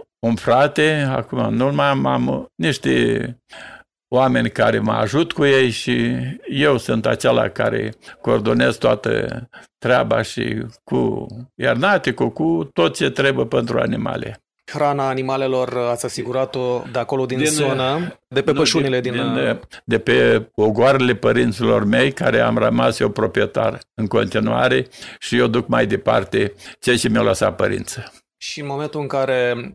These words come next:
Speaker 2: lucrurile au început să meargă din ce în ce mai bine, v-ați orientat spre Vatra Dornei?
Speaker 1: În Vatra Dornei,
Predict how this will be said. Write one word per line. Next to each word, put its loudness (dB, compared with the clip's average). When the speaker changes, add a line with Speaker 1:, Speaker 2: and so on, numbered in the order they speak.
Speaker 2:
lucrurile -4
au -2
început -6
să -2
meargă -4
din -8
ce -8
în -8
ce -8
mai -4
bine, -4
v-ați -4
orientat -2
spre -4
Vatra -4
Dornei? -2
Speaker 1:
În 2
Vatra 4
Dornei, 2